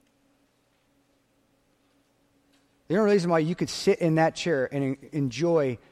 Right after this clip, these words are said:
a day like today is because he is gracious, sovereign, sustaining you right now. Your breath, very breath. If he just, it says, "Be done,"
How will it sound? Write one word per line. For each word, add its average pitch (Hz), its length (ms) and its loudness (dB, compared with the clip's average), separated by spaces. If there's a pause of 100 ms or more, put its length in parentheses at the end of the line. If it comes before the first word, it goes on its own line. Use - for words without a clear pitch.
(180)
a 139 100 -6
day 156 340 4
like 147 240 2
today 117 460 -4 (260)
is 127 120 -10
because 135 420 -4
he 151 180 -4
is 123 280 -6 (600)
gracious, 175 680 0 (420)
sovereign, 170 720 0
sustaining 165 680 0
you 113 240 -6 (240)
right 127 220 -4
now. 98 320 -8 (280)
Your 131 120 -6
breath, 110 480 -6 (160)
very 113 260 -6
breath. 110 260 -8
If - 140 -16
he 160 180 -4 (220)
just, - 240 -8 (640)
it 131 80 -10
says, 147 240 -6 (520)
"Be 127 140 -2
done," 131 320 -2